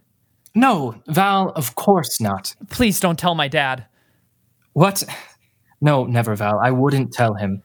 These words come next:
Speaker 2: I don't, I don't want him to know.
Speaker 1: You, you don't have to tell him anything like that yet.
Speaker 2: And please don't tell my mom.
Speaker 1: I won't. I promise.
Speaker 2: Don't tell anyone, please.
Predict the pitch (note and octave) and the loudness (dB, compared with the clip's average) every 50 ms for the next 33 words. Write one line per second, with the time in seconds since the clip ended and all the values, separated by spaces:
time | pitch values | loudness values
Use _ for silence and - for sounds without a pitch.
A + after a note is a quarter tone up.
0 | _ _ _ - F#3+ - G#3+ G#3 A3+ A#3 A#3+ A#3+ A3+ A#3 F3 G3 G3+ A3 A3 A3 | _ _ _ -8 -2 0 0 2 2 2 0 -2 -2 0 0 0 2 2 2 2
1 | A3 G#3+ G3 F3+ F3 F3 F#3+ F3+ D#3+ D3 C#3 - _ _ _ _ _ _ _ _ | 0 0 -2 -2 0 0 2 0 0 -2 -6 -10 _ _ _ _ _ _ _ _
2 | _ _ _ _ _ _ _ _ _ _ _ _ _ - C3+ C3+ C3+ C3+ C3+ B2+ | _ _ _ _ _ _ _ _ _ _ _ _ _ -2 -2 -2 2 2 2 4
3 | D#3+ F3+ D#3+ D#3 - F3 E3+ - - D3 - D#3+ D3+ D3 C#3 D3 C#3 C#3 - - | 4 2 2 0 -2 -2 -2 -2 -6 -4 0 0 0 0 0 0 -2 -2 -2 0
4 | C#3+ D3+ D#3+ D#3 C#3 - - C3+ B2+ A#2+ A#2 A#2+ A#2 A2+ - B2 A2+ A2+ - _ | 0 2 2 2 0 0 0 0 0 2 2 2 0 0 0 0 0 0 -2 _
5 | A2+ G2+ F#2 - - - _ _ _ _ _ _ _ _ _ _ _ _ _ - | -10 -10 -8 -8 -10 -10 _ _ _ _ _ _ _ _ _ _ _ _ _ -2
6 | E3+ E3+ E3 C#3+ - _ _ - - - G3 F#3+ E3+ D#3+ D#3 C#3+ - - - - | -2 -2 -2 -4 -8 _ _ -16 -6 -2 0 0 2 2 0 0 -2 -6 -4 -2
7 | D3+ D3 D3 D3 C#3+ - - D#3 D3+ C#3+ C#3 C3 B2+ B2+ B2 A2+ G#2+ A2+ A2+ _ | -2 -2 -2 -4 -8 -6 -4 -2 -2 -2 -2 -4 -4 -4 -6 -6 -8 -10 -14 _
8 | _ _ _ _ _ _ _ _ _ _ - C3 C3 B2+ B2 A#2 G#2+ G2 - - | _ _ _ _ _ _ _ _ _ _ -2 0 2 2 2 2 0 0 -4 -10
9 | - - _ - _ B2 A2+ A2+ A#2 A#2+ - - C3 A2+ G#2 G2 F#2+ F#2+ - - | -12 -14 _ -8 _ -2 -2 -2 -4 -6 -4 0 0 0 0 -2 -2 -2 -2 -2
10 | - - _ _ _ _ _ _ _ _ _ _ _ _ D3+ D3+ E3+ G3+ - _ | -2 -4 _ _ _ _ _ _ _ _ _ _ _ _ -2 0 0 -2 -4 _
11 | - - F3+ F3+ E3+ F3 - _ E3+ D#3 E3+ E3 D#3+ C#3+ C3+ B2 A2 A2 _ _ | -4 0 0 0 0 -2 -4 _ 0 2 2 2 2 0 -2 -4 -6 -8 _ _
12 | _ - - - G3+ G#3 F3 F3+ F3 D3+ C3 A#2 A#2 - - - | _ -12 -6 -2 0 2 2 2 2 0 -4 -6 -8 -12 -14 -16